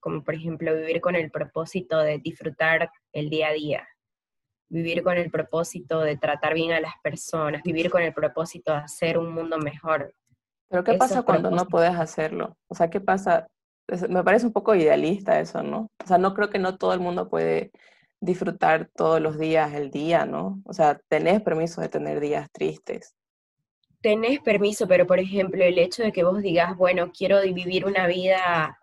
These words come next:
Speaker 1: saludable, quiero vivir una vida sin dañar el medio ambiente", es como que tenés una meta y, eh, al día siguiente tenés un día malo, pero sabés que después de eso seguís en ese, como en ese camino.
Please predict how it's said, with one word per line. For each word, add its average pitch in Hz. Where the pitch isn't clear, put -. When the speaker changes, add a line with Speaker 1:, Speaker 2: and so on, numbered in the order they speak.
Speaker 1:
saludable, 170
quiero 185
vivir 180
una 180
vida 170
sin 180
dañar 165
el 170
medio 165
ambiente", 160
es 175
como 202
que 160
tenés 180
una 180
meta 170
y, 165
eh, 170
al 170
día 190
siguiente 202
tenés 165
un 196
día 190
malo, 214
pero 185
sabés 202
que 202
después 208
de 185
eso 247
seguís 202
en 175
ese, 175
como 160
en 165
ese 180
camino. 165